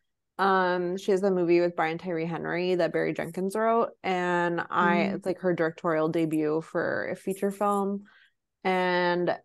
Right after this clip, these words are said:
Speaker 1: she has an Oscar nomination for cinematography. I just feel like that could be somebody that they rally behind. And fun fact, she is the first person that worked on The Hills to get an Oscar nomination. So,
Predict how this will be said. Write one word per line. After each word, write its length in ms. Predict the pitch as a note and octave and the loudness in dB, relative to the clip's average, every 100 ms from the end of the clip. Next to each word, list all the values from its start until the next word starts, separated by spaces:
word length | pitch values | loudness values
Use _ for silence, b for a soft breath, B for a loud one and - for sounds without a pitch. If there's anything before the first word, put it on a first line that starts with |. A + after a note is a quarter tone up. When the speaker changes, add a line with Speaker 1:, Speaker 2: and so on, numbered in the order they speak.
| _ - | _ -14
Speaker 1:
she 580 | - - F3+ E3+ D#3+ D#3+ | -8 2 4 6 4 0
has 340 | D#3 D#3+ F3+ | -2 -4 0
an 60 | A3 | 0
Oscar 280 | G#3+ - | 0 -2
nomination 500 | G#3+ G3+ G3 G3 G3+ | -2 -2 -2 -4 -6
for 60 | G3 | -10
cinematography. 1000 | - E3 F3 F#3+ F#3+ G3+ G3+ G3 F#3+ F3+ | -10 -12 -2 0 2 0 0 2 4 2
I 60 | C3+ | 2
just 180 | F#3 - | -2 -2
feel 120 | F3+ | 0
like 300 | D#3+ C#3+ - _ _ _ _ | 0 -2 -6 _ _ _ _
that 280 | D#3+ G#2+ - | 2 2 0
could 200 | G3 E3+ | -4 -2
be 240 | E3 D3+ | -2 -2
somebody 640 | D#3 D#3+ D#3 F#2+ G2+ G#2 E3+ | -2 -6 -4 -4 -4 -4 -4
that 200 | F#3+ F#3+ | -6 -6
they 480 | C3 G#2+ G#2+ - G3+ b b b - | -4 -2 -2 -6 -8 b b b 0
rally 220 | F#3+ G#3 | 2 2
behind. 540 | G#3 G#3+ G#3 G#3 G#3 G#3 | -2 -4 -2 -2 -4 -4
And 440 | A#3+ D#4 C#4+ D4 D4+ | -4 -2 -2 -4 -2
fun 280 | B3 A#3+ A#3+ | 2 2 0
fact, 340 | C4+ C4 B3+ | -2 -2 -4
she 240 | - G#3+ G3+ | -10 -8 -8
is 140 | G3+ | -6
the 180 | G#3 F#3+ | -6 -6
first 380 | F#3+ G#3+ G#3+ - | -4 -4 -4 -4
person 400 | G#3 G3+ E3+ E3 | -6 -4 -6 -6
that 140 | D3 | -4
worked 200 | D#3+ E3+ | -6 -6
on 80 | E3 | -8
The 80 | D3+ | -8
Hills 500 | F#3+ F#3+ C3 D3 - | -8 -6 -6 -10 -12
to 100 | F3+ | -10
get 140 | D#3 | -8
an 100 | D3+ | -6
Oscar 300 | D3 F#3 - - | -8 -8 -12 -14
nomination. 720 | F2+ - - F#3+ - - G3+ | -14 -14 -14 -14 -14 -16 -16
So, 760 | - A1+ A1+ - C2 C#2 G#3 | -12 -10 -8 -8 -10 -10 -12